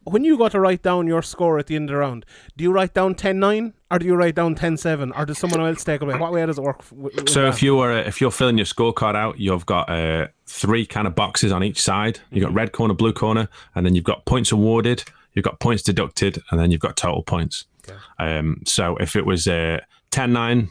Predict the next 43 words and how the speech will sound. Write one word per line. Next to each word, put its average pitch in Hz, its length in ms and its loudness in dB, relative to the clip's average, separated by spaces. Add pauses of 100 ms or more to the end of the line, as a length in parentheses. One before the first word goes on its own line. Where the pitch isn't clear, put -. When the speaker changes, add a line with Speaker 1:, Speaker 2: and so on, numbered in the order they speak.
(120)
Speaker 2:
uh, 92 220 0
let's 87 160 -2
say 98 100 2
blue 107 180 0
corner, 110 400 0
but - 200 -4
then 92 100 0
he 92 80 0
lost 87 220 -2
two 98 120 0
points, 107 440 -4 (320)
your 98 80 0
first 104 300 -2
box 101 260 -2
will 98 80 0
be 90 80 -2
ten, 101 420 -2 (160)
and 90 160 2
then 85 200 0
it'd 82 160 -2
be 90 120 0
nine 92 300 2
on 90 80 0
the 87 80 0
red 98 200 -2
side. 104 320 0 (140)
Speaker 1:
Mm-hmm. 139 160 -14 (140)
Speaker 2:
And 87 160 4
then, 90 280 0
uh, 82 260 0 (100)
the 90 80 2
next 101 260 2
box 82 240 -4
down, 113 200 2
which 98 120 -4
would 104 80 0
be - 80 -12
points 110 220 0
deducted, 92 540 0
would 95 140 2
be 95 120 2
minus 92 380 2
two 110 420 0